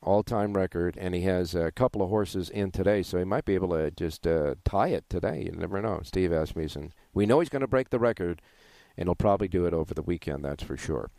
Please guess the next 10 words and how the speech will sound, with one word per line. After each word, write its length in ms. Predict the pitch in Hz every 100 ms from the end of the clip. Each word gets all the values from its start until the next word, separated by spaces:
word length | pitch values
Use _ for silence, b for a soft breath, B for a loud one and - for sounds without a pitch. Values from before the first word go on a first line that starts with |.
| B B B
Your 300 | B 107 160 214
selections 520 | 208 170 151 - 104
for 140 | 95
Del 280 | 98 120 110
Mar, 200 | 110 139
however, 460 | 104 87 92 90 98
are 220 | 92 90
available 460 | 92 104 104 92 90
right 280 | 110 147
now 420 | - 127 98 113